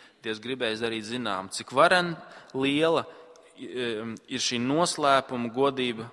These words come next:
pagānu starpā, proti Kristus jūsos, apskaidrošanas cerība. Viņu mēs sludinam, paskubinādami ikvienu cilvēku un mācīdami ikvienu cilvēku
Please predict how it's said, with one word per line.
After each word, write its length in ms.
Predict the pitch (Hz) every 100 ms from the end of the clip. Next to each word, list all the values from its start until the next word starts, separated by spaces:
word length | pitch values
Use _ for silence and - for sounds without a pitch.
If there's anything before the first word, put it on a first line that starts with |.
| - _ _ _ _ _
pagānu 440 | 123 120 117 107 110
starpā, 500 | - 117 110 85 85
proti 400 | - 127 107 -
Kristus 640 | - 135 170 185 - 156 -
jūsos, 720 | 139 143 156 113 82 - - - _ _ _ _
apskaidrošanas 960 | 113 127 - 123 117 113 107 107 104 -
cerība. 520 | - 117 95 85 107 - _ _ _ _ _ _ _ _ _ _ _ -
Viņu 240 | 139 175 170
mēs 220 | 147 - -
sludinam, 480 | 156 131 110 104 - - - - _ _
paskubinādami 920 | 156 170 - 180 175 165 156 151 147 139
ikvienu 380 | 139 151 147
cilvēku 640 | - 143 143 123 101 95 113
un 80 | 127
mācīdami 640 | 147 165 - 160 156 147
ikvienu 260 | 151 151 139
cilvēku 720 | - 147 127 104 107 -